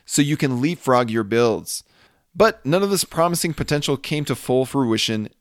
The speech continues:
during our first session. The experience you get out of this design appears to be quite fragile and highly dependent on your group. Cube Rails games are coming to be a tricky genre for me. I believe they're best played with a group full of vicious barbarians,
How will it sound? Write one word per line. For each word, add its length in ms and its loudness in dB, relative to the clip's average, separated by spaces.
during 280 0
our 80 -2
first 260 -6
session. 460 -2
The 80 0
experience 560 -2
you 60 -2
get 160 6
out 100 4
of 80 -4
this 140 -6
design 340 -2
appears 380 -4
to 80 -6
be 120 -4
quite 300 0
fragile 460 2
and 160 -4
highly 460 -2
dependent 640 -2
on 160 -2
your 120 -2
group. 440 -2
Cube 240 2
Rails 220 6
games 220 0
are 100 -2
coming 260 0
to 100 -4
be 200 -4
a 80 0
tricky 400 -4
genre 400 0
for 140 -6
me. 320 -4
I 80 6
believe 260 4
they're 120 6
best 320 0
played 180 4
with 140 0
a 60 2
group 260 2
full 240 2
of 120 2
vicious 460 0
barbarians, 840 2